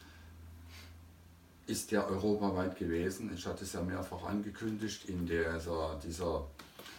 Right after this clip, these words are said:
nordisch, dass die, die gesamte europäische Sprache eben Althochdeutsch, Altnordisch war, Altenglisch heute, Altsächsisch finden wir es immer noch. Und die hat sich ja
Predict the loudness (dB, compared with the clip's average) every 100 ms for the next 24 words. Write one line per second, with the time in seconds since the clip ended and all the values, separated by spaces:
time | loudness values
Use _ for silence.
0 | -4 6 8 8 6 6 4 -2 -10 -2
1 | -2 -2 -8 -2 0 2 2 2 6 6
2 | 6 4 4 2 2 0 2 2 -2 -8
3 | -4 4 4 4 2 2 0 -4 0 2
4 | 2 0 2 2 2 2 2 2 4 4
5 | 4 0 0 -2 2 2 2 -4 -16 -20
6 | -20 -2 2 2 4 6 8 8 4 4
7 | 6 8 6 4 6 4 4 2 0 -2
8 | -4 -4 -2 0 2 2 2 2 2 2
9 | 0 0 2 2 0 -4 -16 -20 -20 -20
10 | -20 -6 0 0 4 8 8 8 2 2
11 | 0 0 2 2